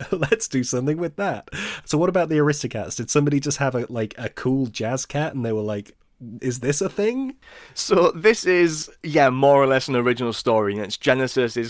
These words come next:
Speaker 2: kind of closest to something like Lady and the Tramp, where it is, as it says in the credits, based on a story by Tom McGowan and Tom Rowe,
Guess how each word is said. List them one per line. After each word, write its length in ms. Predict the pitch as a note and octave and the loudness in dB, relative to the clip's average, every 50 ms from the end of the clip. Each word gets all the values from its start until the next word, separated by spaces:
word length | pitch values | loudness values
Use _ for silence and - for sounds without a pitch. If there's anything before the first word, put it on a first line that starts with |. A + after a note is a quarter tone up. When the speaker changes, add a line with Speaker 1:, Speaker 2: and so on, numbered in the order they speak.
| - _ | -8 _
Speaker 2:
kind 400 | - - C3 B2+ B2 A#2+ A2+ A2+ | 0 2 4 4 4 2 2 -2
of 160 | G#2+ - - | -4 -4 -6
closest 560 | - B2 A#2+ A2+ A2+ A2 - - G#2 - - - | -4 -2 0 0 -2 -2 -4 -8 -10 -10 -6 -4
to 140 | A#2 G#2+ G#2+ | -4 -4 -4
something 400 | - - A2+ G#2 G2+ A2+ G#2 G2 | -4 -6 -8 -6 -6 -8 -8 -4
like 240 | G2 G2+ G2+ G2 | -4 -4 -4 -4
Lady 280 | - G2+ G2 G2 G2 G2 | -4 -4 -4 -4 -4 -6
and 100 | F#2+ F#2+ | -8 -8
the 40 | F2+ | -8
Tramp, 320 | - - F#2 F2+ F#2 F#2+ - | -4 -2 -2 -2 -4 -6 -4
where 300 | G#2+ G#2 G2 F#2+ G2 - - - - - _ | 0 0 0 0 -2 -4 -10 -18 -20 -12 _
it 180 | - B2+ A#2 - | -2 -2 2 4
is, 380 | C#3 C3+ B2+ B2 A2+ A2 - - _ | 4 4 4 4 0 -4 -10 -10 _
as 200 | G#2 A#2 A#2 A2 | -4 -4 -2 -4
it 120 | G#2+ - | -6 -6
says 220 | - - B2 A2 A2+ | -2 -2 -2 -2 -2
in 60 | G#2 | -6
the 60 | G#2+ | -8
credits, 400 | - - D#3+ D3 C3 A2+ G#2 - | -4 0 0 0 0 0 -4 -6
based 460 | G#2 - _ C3 C3 C3 B2 - - | -14 -2 _ 4 4 4 2 -2 -4
on 100 | B2 A#2 | -4 -4
a 60 | A2+ A2+ | -2 -4
story 420 | - - - A#2 A2 A2 G#2+ G#2+ | -6 -4 -2 -2 -2 -2 -4 -4
by 260 | G2 G#2+ G#2 G2+ G2+ | 0 0 0 0 0
Tom 300 | G2+ - - A2+ G#2 G#2 | -2 -6 -6 -6 -4 -4
McGowan 540 | G#2 G2+ - G#2+ G2 G2 G2+ G2+ G2+ G2 F#2+ | -6 -6 -2 0 0 0 0 -2 -4 -4 -6
and 140 | F#2+ G2 - | -10 -10 -8
Tom 280 | - A2+ G#2 G2 F#2+ | -6 -6 -4 -4 -6
Rowe, 460 | F#2+ G#2 G#2+ G#2+ F2+ E2 E2+ G2 A#2+ | -4 -2 -2 -2 -2 -2 -6 -8 -8